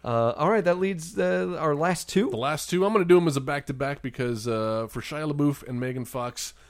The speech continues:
Speaker 2: I'm gonna go with Tom Holland and Zendaya
Speaker 1: Love
Speaker 2: from
Speaker 1: it.
Speaker 2: the Spider-Man
Speaker 1: Love it. And
Speaker 2: Homecoming
Speaker 1: I
Speaker 2: film.
Speaker 1: also went with an on-screen couple with Independence Day two, uh, Liam Hemsworth and Micah Monroe.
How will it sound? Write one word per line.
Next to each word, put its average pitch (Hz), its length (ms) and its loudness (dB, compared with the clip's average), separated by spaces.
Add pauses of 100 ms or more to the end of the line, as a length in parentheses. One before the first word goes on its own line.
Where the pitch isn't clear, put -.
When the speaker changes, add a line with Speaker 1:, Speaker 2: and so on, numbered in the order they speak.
Speaker 2:
I'm 110 60 -10
gonna 104 80 -4
go 107 60 -2
with 104 160 -4
Tom 127 300 0
Holland 120 480 -2
and 98 340 -4
Zendaya 101 600 0 (180)
Speaker 1:
Love 123 220 6
Speaker 2:
from - 20 4
Speaker 1:
it. 95 40 4
Speaker 2:
the 87 40 -2
Spider-Man 80 540 -4
Speaker 1:
Love 120 160 6
it. 117 140 2
And 110 120 -2
Speaker 2:
Homecoming 110 160 0
Speaker 1:
I 127 40 4
Speaker 2:
film. 139 100 8
Speaker 1:
also 131 220 2
went 123 180 2
with 117 120 -2
an 127 80 0
on-screen 120 460 0
couple 131 460 0 (260)
with 104 140 -8
Independence 113 560 -2
Day 117 260 4
two, 180 380 0 (340)
uh, 101 200 4
Liam 113 300 2
Hemsworth 131 540 2
and 127 300 2
Micah 113 540 2
Monroe. 107 460 -2